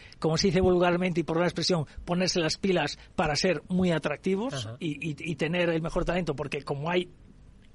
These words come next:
Speaker 1: falta de talento, o sea, no hay, hay mucha más demanda que oferta,
Speaker 2: Es
Speaker 1: pues
Speaker 2: un
Speaker 1: entonces
Speaker 2: mercado muy duro y muy
Speaker 1: exactamente,
Speaker 2: competitivo,
Speaker 1: o sea,
Speaker 2: sí.
Speaker 1: te, tienes que competir y,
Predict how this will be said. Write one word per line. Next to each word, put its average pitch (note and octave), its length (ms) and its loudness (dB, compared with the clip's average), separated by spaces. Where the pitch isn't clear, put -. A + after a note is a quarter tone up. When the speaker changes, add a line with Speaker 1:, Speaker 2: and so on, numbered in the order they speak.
Speaker 1:
falta F#3+ 400 2
de G3 100 4
talento, C4 500 0
o - 60 -12
sea, D#3+ 180 -2
no E3 220 0
hay, F3+ 180 2
hay F3 200 0
mucha G3 340 0
más F#3 180 2
demanda F3+ 400 0
que F#3+ 100 0
oferta, A3 360 0
Speaker 2:
Es - 100 -6
Speaker 1:
pues A#2+ 140 0
Speaker 2:
un A2+ 60 0
Speaker 1:
entonces A2+ 260 2
Speaker 2:
mercado C3 200 6
muy C3+ 200 6
duro C#3 240 8
y C#3+ 40 8
muy C3+ 60 6
Speaker 1:
exactamente, F#3 560 4
Speaker 2:
competitivo, E3 220 2
Speaker 1:
o E3 60 4
sea, D#3+ 100 0
Speaker 2:
sí. D#3+ 80 -2
Speaker 1:
te, E3 80 -2
tienes F3+ 240 0
que G3 100 -2
competir F#3+ 600 0
y, D#3 380 -2